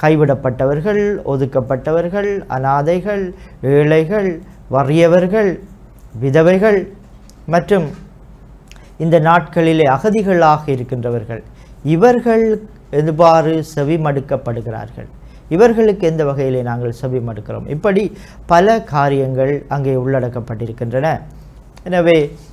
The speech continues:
இந்த இரண்டாவது வினா, செவிமடுத்தல் என்கின்ற வினாவுக்கும்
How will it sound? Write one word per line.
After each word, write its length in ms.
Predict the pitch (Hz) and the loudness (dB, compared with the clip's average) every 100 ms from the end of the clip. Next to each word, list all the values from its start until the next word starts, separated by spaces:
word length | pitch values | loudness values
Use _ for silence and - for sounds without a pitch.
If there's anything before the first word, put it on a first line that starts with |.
| - | -4
இந்த 240 | 156 160 143 | 0 4 4
இரண்டாவது 720 | 135 156 196 202 185 175 160 151 127 - - - - | 4 2 2 2 2 2 0 -2 -4 -10 -20 -20 -10
வினா, 320 | 123 147 151 113 - - - | -2 0 2 -2 -6 -8 0
செவிமடுத்தல் 760 | 165 214 202 170 151 160 135 | 2 2 2 0 0 -2 -2
என்கின்ற 340 | 127 127 117 117 | -2 -4 -6 -6
வினாவுக்கும் 720 | 120 139 143 135 135 214 | -4 0 0 -2 -2 -4